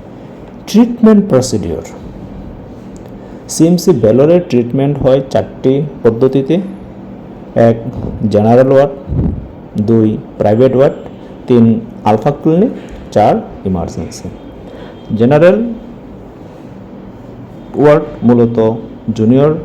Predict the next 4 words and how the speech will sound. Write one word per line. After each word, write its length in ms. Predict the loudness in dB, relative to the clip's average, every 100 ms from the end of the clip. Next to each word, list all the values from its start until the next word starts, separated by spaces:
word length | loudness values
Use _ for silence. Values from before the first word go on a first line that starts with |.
| -12 -14 -6
ডাক্তাররা 680 | -4 -2 2 4 4 2 -2 -10 -18 -20 -18 -4
জেনারেলে 480 | 2 4 4 4 4
বসেন, 320 | 4 2 -2 -2 -4 -10 -18 -18 -18 -18 -18 -18 -20 -4
প্রাইভেট 480 | 2 2 2 0